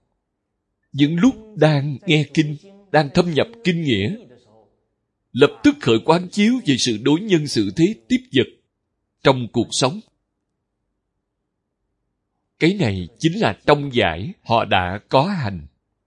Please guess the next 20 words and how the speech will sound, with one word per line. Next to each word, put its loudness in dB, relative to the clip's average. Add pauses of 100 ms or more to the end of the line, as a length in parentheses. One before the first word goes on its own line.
(400)
Thậm 2
chí 2
là 2
những -2
lúc 2
lý -2
giải, 0 (440)
đang 2
nghe 0
kinh, -6
đang 0
đọc -4 (100)
kinh, -2 (760)
lập 2
tức 6 (160)
có 2
thể 6
chuyển -2
biến -6 (160)
tâm 2